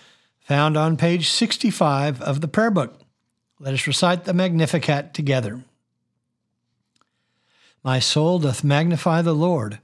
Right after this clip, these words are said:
and my spirit hath rejoiced in God my Saviour,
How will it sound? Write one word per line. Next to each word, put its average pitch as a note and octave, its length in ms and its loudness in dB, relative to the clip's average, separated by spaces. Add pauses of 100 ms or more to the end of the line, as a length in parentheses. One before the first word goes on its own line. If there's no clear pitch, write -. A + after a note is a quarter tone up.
(440)
and C3 140 -2
my C#3 160 2
spirit F3+ 460 0
hath E3+ 240 0
rejoiced E3+ 500 0
in G#3+ 140 2
God C3+ 320 0
my C#3+ 180 0
Saviour, C#3+ 580 -2